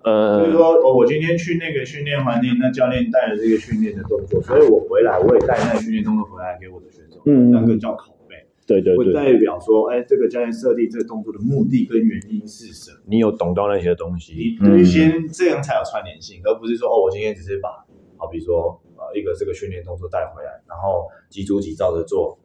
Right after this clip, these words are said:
Speaker 2: 然后
Speaker 1: 嗯，嗯，嗯。
Speaker 2: 训练动作为什么这样子设定，我，我不懂的情况下，我也只是把这动作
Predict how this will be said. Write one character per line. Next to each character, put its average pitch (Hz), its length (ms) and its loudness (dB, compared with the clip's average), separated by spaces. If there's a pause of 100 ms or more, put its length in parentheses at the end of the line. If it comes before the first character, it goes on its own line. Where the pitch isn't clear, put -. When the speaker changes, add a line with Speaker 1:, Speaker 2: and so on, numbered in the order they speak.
Speaker 2:
然 85 100 -20
后 107 60 -6
Speaker 1:
嗯， 113 80 0
嗯， 120 500 4
嗯。 117 120 -4
Speaker 2:
训 110 160 -4
练 101 120 -2
动 101 160 -2
作 98 140 2
为 98 80 4
什 - 120 -4
么 80 120 -18
这 95 100 -10
样 87 140 -6
子 80 100 -16
设 90 220 -8
定， 87 180 -12
我， 85 160 -4
我 87 60 -10
不 117 80 -6
懂 123 240 -2
的 - 60 -20
情 80 180 -20
况 90 120 -10
下， 90 160 -4
我 87 140 0
也 92 60 0
只 85 100 -14
是 90 140 -20
把 87 140 -18
这 85 120 -20
动 82 180 -20
作 82 260 -14